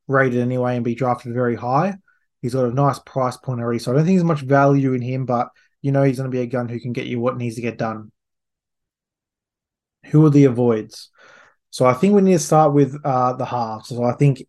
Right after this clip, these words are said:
any of Sean O'Sullivan or Anthony Milford, 'cause like I said, I think O'Sullivan will get the much longer leash, but I do wanna see Katoa. I think, you know, he's gonna be nearly bottom dollar.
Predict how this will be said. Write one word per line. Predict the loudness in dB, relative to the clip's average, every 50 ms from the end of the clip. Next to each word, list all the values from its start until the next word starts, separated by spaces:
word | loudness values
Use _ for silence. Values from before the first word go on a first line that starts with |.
| _
any | -2 0 0 0 0 0
of | 0 0 0 0
Sean | 0 -2 0 0 0
O'Sullivan | 0 -2 -2 -2 -2 -2 -2 -2 -4
or | -6 -6 -4 -4
Anthony | -4 -4 -6 -6 -6 -6
Milford, | -4 -4 -4 -4 -4 -4 -4 -4 -4 -8 -10 -16 _ _ _ _ _ _ _ _ _ _ _
'cause | -2 2 4
like | 4 4 2
I | 0
said, | 0 0 0 2
I | 2 2
think | 2 2 2 2 0 -2 -6 -4 0
O'Sullivan | 2 2 4 4 4 4 4 4
will | 4
get | 4 2 0
the | 0 0
much | 0 2 0 0 0 -2
longer | -2 -2 -2 -2 -2
leash, | -2 -2 -2 -2 -4 -6 -8 -10 -10
but | -8 -6 -6 -6 -8 -10 _ _ _ _ _ _ _ _ _ _ _ _ _ _
I | -2 0 2 2
do | 6 6 6 8
wanna | 8 6 4 4
see | 2 2 0
Katoa. | 0 -2 -2 -2 -2 -2 -2
I | -2 -4
think, | -4 -6 -6 -4 -4
you | -4
know, | -2 -2 -2
he's | -4 -2 -2
gonna | -2 -2 -2
be | 0
nearly | 0 2 2 2 2
bottom | 0 0 0 0 -2 -2
dollar. | -4 -4 -4 -2 -4 -4 -6